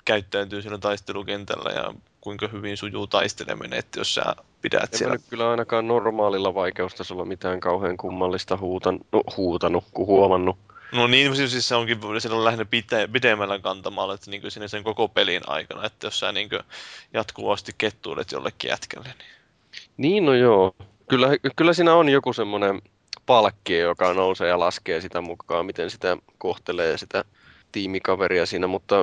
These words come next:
Speaker 2: ei se nyt oo. Siis se varsinainen toiminta nyt muistuttaa hyvin vahvasti semmoiselta Metal Gear Solid meets Vanquish meets Gears of War. Et niin kun,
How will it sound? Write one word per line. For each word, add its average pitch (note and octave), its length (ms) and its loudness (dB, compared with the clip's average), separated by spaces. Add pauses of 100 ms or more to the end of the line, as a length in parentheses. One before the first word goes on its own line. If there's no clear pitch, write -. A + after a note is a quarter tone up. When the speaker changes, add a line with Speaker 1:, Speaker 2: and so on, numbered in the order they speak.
Speaker 2:
ei G2 180 2
se A2 120 2
nyt G2+ 200 0
oo. G2 160 8 (1000)
Siis - 220 0
se E3 120 6 (100)
varsinainen D#3 480 4
toiminta C3 500 4
nyt A2 140 -6
muistuttaa A#2 480 -2
hyvin A#2+ 240 -2
vahvasti G#2+ 380 0
semmoiselta G2+ 680 -2 (920)
Metal A#2+ 360 4
Gear G#2 240 4
Solid G#2+ 400 0 (300)
meets G#2+ 420 -6 (160)
Vanquish G2+ 600 -2
meets F#2+ 480 -6
Gears G2+ 280 -4
of F#2 100 -6
War. F2+ 380 0 (320)
Et F#2+ 200 -4
niin G#2 200 -2
kun, G#2 260 0